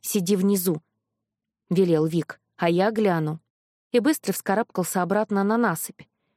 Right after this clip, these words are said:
Он лез ловко, и мне показалось, что его глаза видят в темноте, иначе как бы он ни разу не споткнулся и не упал. Когда Вик оказался наверху, для меня он исчез.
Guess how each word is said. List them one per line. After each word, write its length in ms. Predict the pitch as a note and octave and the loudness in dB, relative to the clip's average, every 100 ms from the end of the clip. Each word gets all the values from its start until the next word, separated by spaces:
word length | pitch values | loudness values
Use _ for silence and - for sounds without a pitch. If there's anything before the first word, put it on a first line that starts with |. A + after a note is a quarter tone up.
| - | -4
Он 140 | G3 | 0
лез 240 | G3 G3 - | 2 2 2
ловко, 340 | A3+ B3 - | 0 0 -2
и 60 | F3+ | 0
мне 160 | F#3 | 0
показалось, 680 | F#3+ - F3+ F3+ A3 F#3+ - - | -2 -2 0 0 0 -2 -6 -18
что 180 | - - | -6 0
его 160 | A3 A3 | 2 2
глаза 360 | G3 G#3 G#3+ A#3+ | 2 2 2 2
видят 280 | G#3 G3+ | 2 -2
в 120 | - - | -4 -6
темноте, 560 | G#3+ G#3+ A3 - E3 - _ _ | -2 0 0 0 -4 -4 _ _
иначе 400 | - G#3+ G#3+ - | -2 0 0 -2
как 260 | G#3 C4 F#3 | -2 -2 0
бы 120 | D#3+ | 0
он 120 | F3+ | 2
ни 80 | F3+ | 2
разу 280 | F#3+ G#3 F#3+ | 2 2 0
не 120 | F3 | 0
споткнулся 720 | E3 - F3 - G#3+ C#4+ - | -2 -4 -6 -2 -2 0 0
и 60 | F#3 | 0
не 160 | F#3 A3 | 2 2
упал. 460 | A#3+ B3 E3 D#3+ _ _ _ _ _ _ _ _ - | 2 0 0 -4 _ _ _ _ _ _ _ _ -4
Когда 300 | G3+ G3+ C4+ | -2 2 2
Вик 180 | D#4+ | 2
оказался 540 | C#4+ B3 A3 C4 C4 A#3+ | 2 0 0 0 0 0
наверху, 460 | A3+ A#3 A#3 - | 2 2 2 0
для 180 | C#4 G#3 | 0 2
меня 320 | G3+ G3+ B3+ | 2 2 2
он 180 | C4 A3+ | 2 2
исчез. 520 | A#3 - - D#3 - | 0 -2 -2 -2 -4